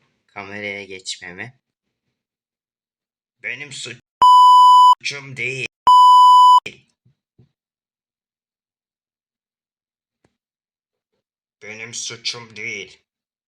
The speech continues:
Tamam Huggy, tamam. Tamam.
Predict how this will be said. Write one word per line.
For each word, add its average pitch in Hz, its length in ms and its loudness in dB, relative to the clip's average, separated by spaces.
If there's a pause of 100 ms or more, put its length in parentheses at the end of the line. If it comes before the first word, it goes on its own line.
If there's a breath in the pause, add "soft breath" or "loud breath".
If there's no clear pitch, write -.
(300)
Tamam 113 320 -18
Huggy, 87 340 -20
tamam. 95 480 -20 (1300)
Tamam. 95 320 -20